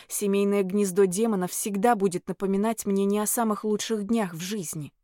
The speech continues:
Да и именно здесь мы почувствовали себя по-настоящему счастливыми. А расстояние от города не смущало ни меня, ни Лайера. Он при помощи морока перемещался куда угодно,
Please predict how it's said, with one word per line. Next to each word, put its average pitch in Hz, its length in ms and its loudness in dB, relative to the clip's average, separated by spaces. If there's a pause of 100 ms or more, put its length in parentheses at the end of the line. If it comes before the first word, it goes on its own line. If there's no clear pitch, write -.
(400)
Да 196 160 2
и 254 120 4
именно 254 260 4
здесь 254 380 0
мы 202 100 2
почувствовали 196 640 -2
себя 202 300 -2
по-настоящему 202 800 -2
счастливыми. 202 800 -6 (540)
А 185 120 0
расстояние 202 720 2
от 185 100 -2
города 202 400 2
не 233 140 2
смущало 262 500 0
ни 214 160 2
меня, 240 300 2
ни 254 120 2
Лайера. 175 440 -2 (280)
Он 277 180 2
при 247 140 0
помощи 254 440 2
морока 262 400 0
перемещался 233 680 0
куда 269 320 2
угодно, 247 560 0